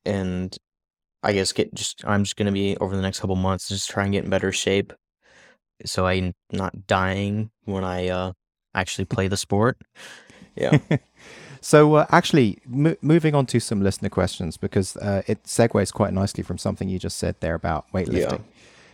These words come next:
Speaker 2: Joe asks, "How much can you bench?"
Speaker 1: How much can I bench? I had,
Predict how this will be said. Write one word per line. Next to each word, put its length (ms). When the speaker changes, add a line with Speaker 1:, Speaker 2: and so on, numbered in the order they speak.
Speaker 2:
Joe 600
asks, 600
"How 200
much 380
can 160
you 160
bench?" 500
Speaker 1:
How 260
much 240
can 140
I 80
bench? 420
I 140
had, 380